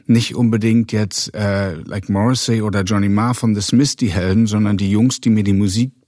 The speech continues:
dargebracht haben, um es mal so zu sagen. Also es war halt Burkhard Rausch, es war halt Monika Dietl, weil die haben die Musik gespielt,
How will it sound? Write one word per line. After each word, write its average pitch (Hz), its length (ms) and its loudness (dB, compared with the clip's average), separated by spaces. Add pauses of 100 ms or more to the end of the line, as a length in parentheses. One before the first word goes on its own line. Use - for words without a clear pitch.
(560)
dargebracht 117 680 -2
haben, 87 220 -2
um 90 80 -4
es 90 100 -6
mal 92 140 0
so 90 100 -2
zu 90 140 -6
sagen. 82 260 -4
Also 92 160 -6
es 85 140 -4
war 104 160 -4
halt 147 160 -2
Burkhard 98 420 -2
Rausch, 85 240 -6
es 90 160 -6
war 98 120 -4
halt 123 160 -2
Monika 104 360 0
Dietl, 98 300 -4
weil 92 140 -2
die 104 140 -2
haben 117 140 4
die 113 80 4
Musik 110 300 0
gespielt, 113 460 -2